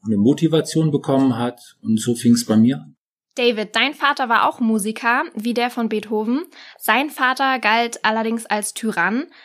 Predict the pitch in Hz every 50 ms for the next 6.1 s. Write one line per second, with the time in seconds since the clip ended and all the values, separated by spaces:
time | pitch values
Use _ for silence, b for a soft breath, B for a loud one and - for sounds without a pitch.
0 | b b b b b - 214 - - 262 262 233 240 220 285 339 339 - - 311
1 | 302 294 - - - - - 233 233 - 330 185 - 226 269 294 - - 269 262
2 | 262 240 214 190 202 - - 240 247 269 269 247 262 262 247 240 214 - - 208
3 | - - 247 240 247 240 233 226 - 202 - 208 196 - - 233 247 240 220 -
4 | - - 175 180 180 175 175 - - - 180 180 185 190 - - 220 247 320 370
5 | B B B B B B B B B - 269 294 294 311 302 294 277 - - 254
6 | -